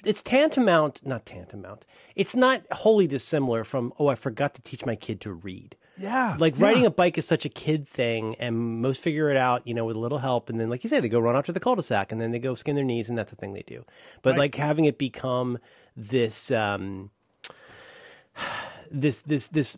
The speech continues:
Speaker 1: elephant in the room in your relationship sucks.
Speaker 2: Really bad.
Speaker 1: Yeah.
Speaker 2: And, and maybe, I mean, maybe it's one of these things like, like old math or something where you,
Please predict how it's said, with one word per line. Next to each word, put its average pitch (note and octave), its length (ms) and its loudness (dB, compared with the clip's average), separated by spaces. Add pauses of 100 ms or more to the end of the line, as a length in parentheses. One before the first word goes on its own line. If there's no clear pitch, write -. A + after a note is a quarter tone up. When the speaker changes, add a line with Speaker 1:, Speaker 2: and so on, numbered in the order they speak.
Speaker 1:
elephant D#3+ 340 2
in A2+ 40 -6
the G#2+ 80 -6
room C3+ 400 -6 (100)
in C3 120 0
your A#2+ 100 2
relationship G#2+ 580 -2
sucks. - 720 -12 (340)
Speaker 2:
Really B3 300 6
bad. G2+ 340 -8 (100)
Speaker 1:
Yeah. C#3+ 100 -2
Speaker 2:
And, E3+ 160 0 (340)
and F#3 240 0
maybe, A#3+ 480 -2 (260)
I D3 40 0
mean, F#3+ 220 0 (140)
maybe G#3+ 280 2
it's - 160 0
one B3 120 0
of A3+ 80 -2
these A3 180 0
things A3 260 -2
like, C#3+ 320 0
like C#3 420 -2 (420)
old E3+ 300 6
math D#3+ 440 2
or G#2+ 100 0
something G2+ 480 -6
where A#2 260 2
you, A2+ 560 -6